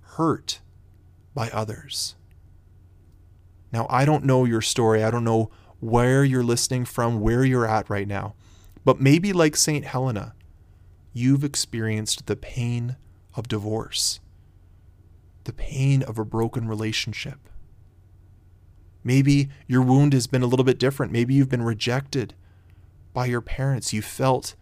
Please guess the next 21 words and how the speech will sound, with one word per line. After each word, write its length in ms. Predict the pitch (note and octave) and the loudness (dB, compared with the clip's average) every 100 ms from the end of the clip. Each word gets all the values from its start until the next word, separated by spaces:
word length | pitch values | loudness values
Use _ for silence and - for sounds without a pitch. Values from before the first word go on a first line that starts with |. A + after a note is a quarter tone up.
| - - - | -20 -20 -14
abandoned 600 | A#2+ G#2 A2 B2+ C#3 A2+ | -10 -6 -2 0 0 -2
by 160 | - A2 | -8 -12
them. 240 | - - - - - - - - - - - - - _ - - | -14 -18 -20 -20 -20 -20 -20 -20 -20 -20 -20 -20 -20 _ -20 -4
Maybe 260 | C3 C3+ C#3+ | 2 2 4
you 100 | C3+ | 2
were 120 | A#2+ | 0
hurt 320 | - D3 D3+ | 0 0 2
in 60 | C#3 | 0
your 100 | B2 | -2
past 580 | - B2+ C#3+ B2+ - | -4 -4 -2 -2 -4
by 300 | - A#2 A2 - - - - | -4 -2 -2 -4 -14 -20 -4
isolation 920 | C3+ C#3 - B2+ B2 D3 - G#2+ - - - - - _ | 0 2 0 0 0 0 -2 -6 -10 -18 -20 -20 -20 _
from 180 | - B2+ | -4 -2
being 300 | A#2+ A#2+ G#2+ | 0 -2 -2
bullied 480 | G#2+ B2 B2+ G#2 - - - | 0 2 0 -4 -14 -20 -10
at 160 | A#2+ - | -8 -4
school 640 | - - C3+ A#2+ - - - - - - - - | -4 0 2 2 -2 -16 -20 -20 -20 -20 -20 -12
or 120 | A#2 A#2 | -4 -2
in 100 | A#2 | -2
the 60 | |
workplace. 800 | G#2+ A#2+ C#3 A2 A2 - - - | -2 -4 -4 -12 -16 -10 -8 -8